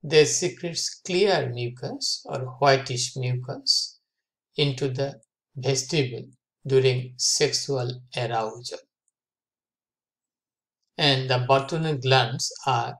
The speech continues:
homologous to the bulbourethral gland of Cooper in male. Their secretion is mucus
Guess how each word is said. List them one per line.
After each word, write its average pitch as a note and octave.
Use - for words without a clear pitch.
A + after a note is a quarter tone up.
homologous D#3
to -
the C3+
bulbourethral C3
gland B2+
of B2+
Cooper F#3
in B2+
male. -
Their D#3
secretion -
is C#3+
mucus -